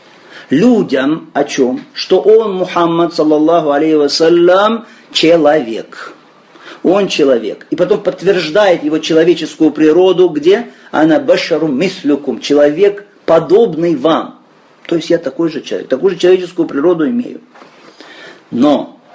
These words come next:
отличается от других людей чем? «Юха илейя».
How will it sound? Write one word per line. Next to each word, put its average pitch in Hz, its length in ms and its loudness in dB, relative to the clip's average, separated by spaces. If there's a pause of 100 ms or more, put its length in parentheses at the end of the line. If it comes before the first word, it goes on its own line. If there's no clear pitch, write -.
(640)
отличается 226 960 0
от 190 360 -4
других 226 400 -2
людей 233 400 2
чем? 294 460 2 (240)
«Юха 185 600 0
илейя». 170 580 -2